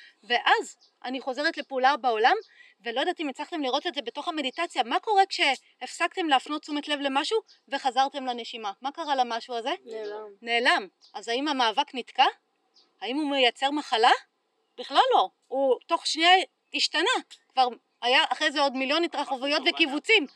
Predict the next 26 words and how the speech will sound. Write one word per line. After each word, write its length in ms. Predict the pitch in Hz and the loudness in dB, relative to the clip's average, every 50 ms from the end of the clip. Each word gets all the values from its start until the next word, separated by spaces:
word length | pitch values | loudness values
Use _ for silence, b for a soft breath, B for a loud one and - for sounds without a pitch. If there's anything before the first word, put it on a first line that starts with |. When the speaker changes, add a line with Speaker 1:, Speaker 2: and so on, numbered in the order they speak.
| B B B B - | B B B B -6
Speaker 1:
הזרימה 420 | 240 220 233 220 262 254 269 302 | -6 -6 -4 -6 -6 -2 2 2
המשיכה, 460 | 330 339 330 - - 403 370 - 247 233 | 2 2 2 0 0 -2 2 2 2 2
החיים 260 | - - 247 285 320 | 2 -2 -2 0 0
הז-, 220 | 339 294 220 247 254 - - | -2 -2 -2 -8 -12 -14 -12
המשיכו. 500 | 247 262 262 - 381 415 - - 190 180 B B B B B B B _ | -10 -10 -6 -4 -4 -4 -4 -4 -8 -8 B B B B B B B _
זה 120 | 220 269 | -14 -12
כשאנחנו 420 | - - 262 247 254 - - 262 | -4 -2 -2 -2 -2 -4 -6 -8
נלחמים 640 | 247 254 247 247 - - 247 220 226 247 330 427 440 381 | -6 -6 -6 -6 -6 -6 -8 -6 -2 0 0 0 2 2
במאבק, 680 | 330 285 247 233 214 202 202 185 - 262 226 196 - _ _ _ _ _ _ _ _ _ _ | 2 0 2 2 2 2 2 2 4 2 2 2 0 _ _ _ _ _ _ _ _ _ _
או 160 | - 285 302 | 2 2 2
חושבים 440 | 269 - 269 247 - 233 247 330 349 | 2 2 -2 -2 -2 -2 0 0 0
שהוא 180 | - 320 294 269 | 0 -2 -2 -2
לא 100 | 277 269 | 0 0
בסדר 380 | 254 285 - - 311 262 285 240 208 | 0 -4 -2 -2 -2 -2 -2 -2 -2
ולא 200 | 226 220 240 269 | -2 -4 -2 -4
מסתכלים 520 | 294 - - - 233 - - 277 359 415 427 | -4 -6 -8 -14 -18 -14 -4 -4 -2 0 2
עליו, 260 | 359 262 233 262 320 359 - b b b b b b b | 2 4 4 4 2 0 -8 b b b b b b b
שבגלל 540 | - - 277 254 - 254 214 220 247 247 226 | -8 -8 -8 -6 -6 -8 -6 0 0 0 0
זה 180 | 196 185 294 359 302 | 2 2 0 0 0
זה 140 | 247 311 262 | 0 -6 -8
נתקע 340 | 247 - 359 - - 202 | -10 -12 -14 -10 -8 -6
לנו. 260 | 202 202 196 185 180 170 _ _ - | -6 -6 -6 -8 -12 -16 _ _ -12
אבל 220 | 208 202 220 214 | -8 -8 -6 -2
מהרגע 320 | 208 202 196 220 262 311 311 | -2 0 0 0 -2 -2 -4
שאנחנו 240 | - 330 - 285 | -6 -6 -6 -6
מסתכלים 440 | 262 247 - _ 220 - 277 311 302 | -8 -10 -10 _ -12 -8 -6 -4 -2